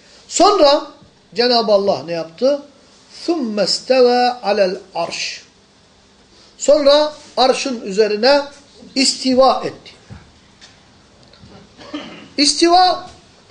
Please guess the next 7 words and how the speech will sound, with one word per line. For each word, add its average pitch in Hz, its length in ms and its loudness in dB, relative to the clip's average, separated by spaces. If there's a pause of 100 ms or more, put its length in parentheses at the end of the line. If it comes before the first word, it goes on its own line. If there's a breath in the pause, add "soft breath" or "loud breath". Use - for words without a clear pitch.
Arapçada 311 800 0 (540)
bir 349 220 2
şeyin 254 340 -2
üstüne 294 500 0
çıkıp - 380 -6
kurulmak 294 580 0
demektir. 120 480 -14